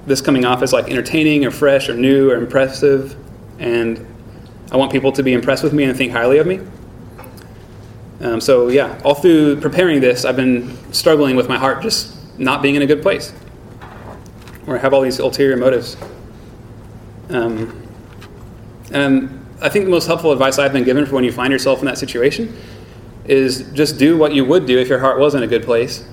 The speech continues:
and in the meantime, ask God to change it. Ask him to help you with that.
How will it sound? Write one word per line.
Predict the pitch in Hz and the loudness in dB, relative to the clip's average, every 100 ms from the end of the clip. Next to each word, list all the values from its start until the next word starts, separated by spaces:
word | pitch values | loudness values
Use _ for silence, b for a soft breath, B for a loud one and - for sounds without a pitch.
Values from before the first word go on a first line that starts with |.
| - - - | -20 -16 -6
and | 123 | -2
in | 123 | -2
the | 120 | 0
meantime, | 135 135 123 117 117 110 - - - - - - - | 0 0 -2 -4 -6 -8 -14 -20 -20 -20 -20 -20 -6
ask | 131 120 - | -4 -2 0
God | 113 117 | 0 0
to | - | -4
change | - 165 | -4 -4
it. | 120 - - - - - | -4 -10 -18 -20 -18 -6
Ask | 123 | -4
him | 139 | -2
to | 123 | -2
help | 139 | -2
you | 123 | -2
with | 113 | -4
that. | 65 - | -6 -6